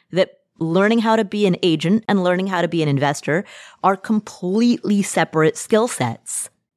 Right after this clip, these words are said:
Completely separate. That was how I got over the imposter syndrome, the sense of, "Well, if you're an agent, a real estate agent, then you must know more than me. I'm just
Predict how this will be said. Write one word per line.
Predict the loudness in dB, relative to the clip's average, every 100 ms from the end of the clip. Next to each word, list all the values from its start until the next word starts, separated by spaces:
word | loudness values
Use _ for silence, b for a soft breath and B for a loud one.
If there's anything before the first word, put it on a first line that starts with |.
| _
Completely | -6 -6 -2 2 2 0 -2
separate. | -2 -2 -2 -4 -12 _ _ _ _ _ -12
That | -4 0 0 0
was | -4
how | -6 -2 -2
I | 0 -2
got | 0 0 0
over | 0 0 2 0 -2 -6 _ _ _
the | 0
imposter | 2 2 0 0 -2
syndrome, | -2 0 0 0 0
the | 0
sense | -2 -2 0 0 -2
of, | -2 0 0
"Well, | -2 0 2 2
if | 0 0
you're | -2
an | 0 0
agent, | -2 0 -2 -2
a | -2 0
real | 0
estate | 0 0
agent, | 0 0 0
then | 2
you | 2
must | 2 0
know | -2 0
more | 2 2
than | 2 2
me. | 4 2 2 -2 B B B
I'm | -2 2 2
just | 0 -6 -8 -14